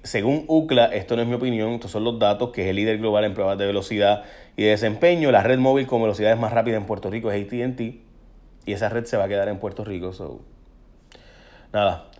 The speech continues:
echa la bendición. Buen día, feliz año, que disfruten con familia. A mí la gente me pregunta siempre que si, qué yo hago, <laughs> eh, en esta época, ¿verdad? Y, pues, honestamente no mucho, porque mi familia es adventista del séptimo día, así que, pues, no,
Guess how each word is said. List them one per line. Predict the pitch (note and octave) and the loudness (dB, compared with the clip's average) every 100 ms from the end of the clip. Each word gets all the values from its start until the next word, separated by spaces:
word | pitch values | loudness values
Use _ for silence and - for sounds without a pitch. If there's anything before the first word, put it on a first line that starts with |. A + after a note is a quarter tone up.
| - - - - - - | -20 -20 -20 -20 -20 -10
echa | - - C3+ | -6 4 6
la | |
bendición. | C3+ C3+ B2+ C3 G2+ - - - - - - - - - - - - | 6 4 2 0 0 -8 -20 -20 -20 -20 -20 -20 -20 -8 -6 -6 -10
Buen | F#2+ G2+ | -10 -6
día, | A2+ A2 - - _ | -4 -4 -6 -16 _
feliz | - G2+ G#2 | -10 -6 -4
año, | A#2 A#2 G2+ E2 - - - - - | -2 -2 -4 -8 -18 -20 -20 -20 -10
que | G2+ | -6
disfruten | G2 - B2 B2+ A2 F#2 | -6 -4 -2 0 -2 -4
con | F#2 | -8
familia. | F2 G2 A2 A2+ F2+ - - | -6 -6 -4 -4 -6 -10 -12
A | F2 | -8
mí | G2 | -2
la | A2+ | 0
gente | B2 B2 B2+ | 0 -2 -4
me | A#2+ | -2
pregunta | A#2 A#2 A#2 A2 | -2 -4 -4 -6
siempre | B2+ B2 - G2+ F#2 - - - - - - | -4 -6 -6 -8 -10 -16 -20 -6 -4 -4 -8
que | - F#2 | -10 -10
si, | G2 F2+ F2 E2 | -8 -8 -8 -8
qué | F2 F#2+ | -8 -2
yo | A2 | 4
hago, | A#2 G#2 F2 E2 - - - - - | 4 4 -2 -8 -14 -12 -12 -14 -20
<laughs> | - - - - - | -20 -20 -20 -20 -8
eh, | G2 F#2+ F#2+ F#2 | -4 -2 -2 -4
en | F#2+ | -6
esta | F#2+ G#2 G#2+ | 2 4 6
época, | C3 G2 | 2 -2
¿verdad? | F2 F2 B2 - - - - | -6 -2 -4 -4 -20 -20 -14
Y, | G2+ | -12
pues, | E2+ F2+ | -6 -4
honestamente | F2 E2+ - A2+ A#2 B2+ | -4 -4 -4 -2 -2 0
no | B2 | 0
mucho, | B2+ G#3 | -2 -2
porque | D#3+ G2+ | -4 -4
mi | |
familia | F2+ E2+ F#2+ | -6 -6 -4
es | A2 | -4
adventista | G#2+ G2 G2 A2 | -6 -8 -8 -6
del | G2 | -4
séptimo | G2 A#2+ G#2+ | -6 -6 -4
día, | G#2+ C3 | -4 -4
así | G#2 | -6
que, | F#2 E2 | -8 -8
pues, | C#2+ | -8
no, | D#2+ D#2+ E2 F#2 | -8 -6 -6 -6